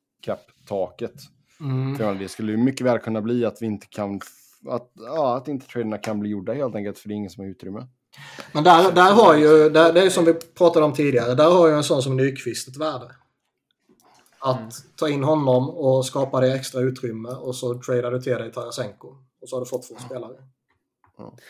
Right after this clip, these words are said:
Speaker 3: Men det kan ju också vara att d-, du tradar spelare för, men låt säga, nu tar jag som dåligt exempel, men skitsamma. Tarasenko mot Hörnqvist, och sen så får de ett draftval emellan.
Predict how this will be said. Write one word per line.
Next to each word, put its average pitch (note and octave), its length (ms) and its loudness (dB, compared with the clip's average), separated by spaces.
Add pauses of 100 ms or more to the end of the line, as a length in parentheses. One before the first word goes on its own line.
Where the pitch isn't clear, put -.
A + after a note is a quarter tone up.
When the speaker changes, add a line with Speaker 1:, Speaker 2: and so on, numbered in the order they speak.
(540)
Speaker 3:
Men A#2+ 320 -14
det B2 100 -14
kan A#2 280 -14
ju C3+ 60 -10
också B2+ 240 -16
vara A2 300 -10
att - 420 -20
d-, A#2+ 280 -20 (1120)
du A#2 100 -16
tradar B2 440 -10
spelare A#2+ 400 -12
för, B2 200 -20
men D3 140 -10
låt C#3+ 140 -10
säga, A2+ 240 -10
nu A2+ 120 -16
tar A2 180 -12
jag G#2 100 -12
som G#2 300 -20 (340)
dåligt D#3 420 -8
exempel, A2 420 -16
men A2+ 120 -16
skitsamma. G2 560 -16 (640)
Tarasenko A#2+ 540 -16
mot A2 140 -20
Hörnqvist, A#2 680 -20
och - 160 -20
sen G#2 140 -20
så G2+ 120 -20
får A2 180 -20
de G2+ 140 -20
ett G2 120 -20
draftval G2 680 -18
emellan. G2+ 420 -20